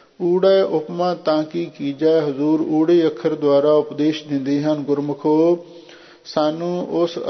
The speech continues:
ਅਕਾਲ ਪੁਰਖ ਵਾਹਿਗੁਰੂ ਦੀ ਉਪਮਾ, ਉਹਦੀ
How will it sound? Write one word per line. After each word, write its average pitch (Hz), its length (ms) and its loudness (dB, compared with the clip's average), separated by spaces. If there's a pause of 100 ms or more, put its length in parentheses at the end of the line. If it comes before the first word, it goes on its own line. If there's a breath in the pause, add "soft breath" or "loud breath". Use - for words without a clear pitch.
ਅਕਾਲ 156 460 2
ਪੁਰਖ 170 340 -6
ਵਾਹਿਗੁਰੂ 151 680 0
ਦੀ 165 160 -2
ਉਪਮਾ, 151 580 0 (1080)
ਉਹਦੀ 175 460 2